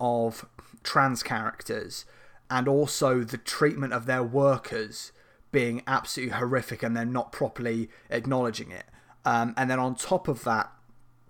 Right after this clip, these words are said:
obviously what we saw at the beginning of the year, which was them being sued by one of their investors, um, rightly so, I should add, because the entire time they were marketing Cyberpunk twenty seventy-seven, they used the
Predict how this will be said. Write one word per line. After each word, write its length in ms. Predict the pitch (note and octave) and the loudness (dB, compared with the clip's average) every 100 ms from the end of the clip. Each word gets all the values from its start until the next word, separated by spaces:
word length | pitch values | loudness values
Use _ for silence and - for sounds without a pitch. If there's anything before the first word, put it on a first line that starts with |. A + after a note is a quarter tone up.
| - - | -20 -10
obviously 300 | B2+ A#2+ C#3 | -8 -2 -2
what 80 | C3+ | 0
we 60 | |
saw 180 | - C3+ | 6 6
at 40 | |
the 60 | A#2 A#2 | 4 -2
beginning 300 | D#3+ C#3 B2 | -2 0 2
of 60 | |
the 80 | A#2 | 2
year, 240 | A#2 A2+ A2+ - - - | 2 2 -2 -8 -14 -4
which 280 | C3+ A#2 | -2 -2
was 160 | C#3 A#2 | -4 0
them 180 | C#3+ C3 | 0 0
being 220 | C3 B2+ | 0 -2
sued 320 | - D3+ C3+ | 0 0 2
by 100 | C#3 | 4
one 240 | C3 C3+ C3 | 2 2 0
of 80 | |
their 180 | B2 B2 | 2 2
investors, 840 | A#2 A#2+ F3 - - C3 A#2 - - - - - - - | 0 2 0 0 0 0 -2 -6 -12 -20 -20 -20 -14 -6
um, 640 | A#2+ A#2 A2+ A#2 A#2 B2+ - | -2 0 0 0 -2 -4 4
rightly 300 | D3 C#3 A#2 | 4 4 0
so, 360 | - D3+ C3 | 2 4 4
I 120 | A#2 | 0
should 200 | A2+ B2 | -2 0
add, 240 | A#2 A2 - | 2 0 -2
because 420 | B2 - B2 A2+ - - _ - _ _ _ _ - | -4 0 0 0 -8 -20 _ -20 _ _ _ _ -2
the 120 | C#3+ | 0
entire 380 | C3 - D#3 C3+ | 0 2 4 4
time 240 | - C3 | 2 0
they 40 | B2+ | 0
were 100 | B2 | 0
marketing 480 | B2+ E3+ F3 - C3+ | 2 2 2 -2 -4
Cyberpunk 480 | - A#2 A2+ B2+ A2+ | 0 -2 -2 -4 -4
twenty 220 | B2 A#2+ | -4 -2
seventy-seven, 580 | C3 A#2 A2+ A#2+ A#2 A2+ - - - | -2 -2 -4 -2 -2 -4 -8 -20 -10
they 180 | A#2+ C3 | 2 2
used 500 | B2 B2+ B2 A2+ B2 | 4 2 0 -2 -4
the 320 | B2+ B2 B2 | 0 0 0